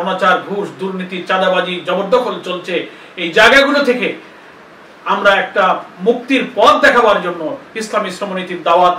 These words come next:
এই মে দিবসে কলে কারখানায় লক্ষ লক্ষ শ্রমিক মানুষের কাছে যেন ছড়িয়ে দিতে পারি। র্যালি, সেমিনার, সিম্পোজিয়াম, আলোচনা সভা, দোয়া, খাদ্য বিতরণ, নানান কর্মসূচির মধ্য দিয়ে আমরা এই মে দিবসকে উদযাপন করব।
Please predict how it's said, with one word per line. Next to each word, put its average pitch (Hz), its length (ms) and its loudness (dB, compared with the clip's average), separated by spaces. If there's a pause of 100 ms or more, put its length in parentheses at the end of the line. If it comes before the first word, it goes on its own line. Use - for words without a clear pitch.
এই 156 100 -4
মে 175 160 -2
দিবসে 170 320 -2 (360)
কলে 180 260 0
কারখানায় 175 480 0
লক্ষ 185 220 -4
লক্ষ 165 220 -8
শ্রমিক 156 280 -6
মানুষের 165 260 -8
কাছে 156 200 -12
যেন 151 100 -8 (100)
ছড়িয়ে 226 280 -4
দিতে 170 200 -8
পারি। 156 180 -2 (480)
র্যালি, 190 300 2 (640)
সেমিনার, 190 420 0 (340)
সিম্পোজিয়াম, 185 540 -2 (380)
আলোচনা 196 340 0 (100)
সভা, 185 240 0 (440)
দোয়া, 202 240 4 (380)
খাদ্য 190 220 -2 (100)
বিতরণ, 214 360 2 (440)
নানান 277 340 6 (120)
কর্মসূচির 240 500 2
মধ্য 196 160 -4 (120)
দিয়ে 180 140 -2 (380)
আমরা 190 200 0
এই 180 100 0
মে 208 160 0
দিবসকে 196 380 -4
উদযাপন 190 360 0 (120)
করব। 220 160 2